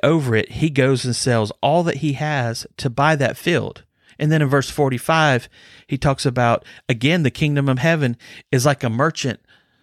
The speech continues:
seeking beautiful pearls, who, when he has found one pearl of great price, went and sold all that he had and bought it. And that's how you should treat your wife. She's that precious,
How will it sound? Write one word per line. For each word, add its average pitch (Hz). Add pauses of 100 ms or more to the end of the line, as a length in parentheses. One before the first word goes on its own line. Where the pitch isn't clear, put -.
(300)
seeking 170
beautiful 156
pearls, 165 (420)
who, 143
when 127
he 170
has 143
found 170
one 131
pearl 170
of 117
great 139
price, 117 (100)
went 123 (220)
and 117
sold 107 (120)
all 160
that 156
he 151
had 117 (280)
and 104
bought 113
it. - (200)
And 123
that's 156
how 165
you 147
should 131
treat -
your 120
wife. 117
She's 135
that -
precious, 147